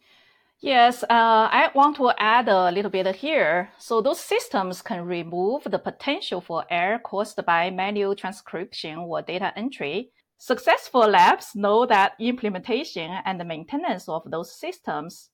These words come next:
requires a dedicated team of I T professionals, and rapid analysis of vast quantity of data contained within them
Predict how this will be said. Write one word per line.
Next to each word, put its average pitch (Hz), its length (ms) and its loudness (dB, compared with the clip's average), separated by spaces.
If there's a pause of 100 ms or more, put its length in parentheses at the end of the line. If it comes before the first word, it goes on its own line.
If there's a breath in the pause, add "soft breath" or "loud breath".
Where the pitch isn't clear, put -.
requires 220 640 -4
a 165 260 -8
dedicated 185 680 -4
team 247 400 -6
of - 280 -6
I 208 160 -2
T 247 180 -10
professionals, 170 880 -10 (120)
and 202 260 0
rapid 226 360 2
analysis 185 680 0
of 170 160 -8
vast 175 480 -2 (140)
quantity 196 680 -6
of 170 220 -6 (220)
data 202 560 -2
contained 220 560 -6
within 175 520 -6
them 196 440 -2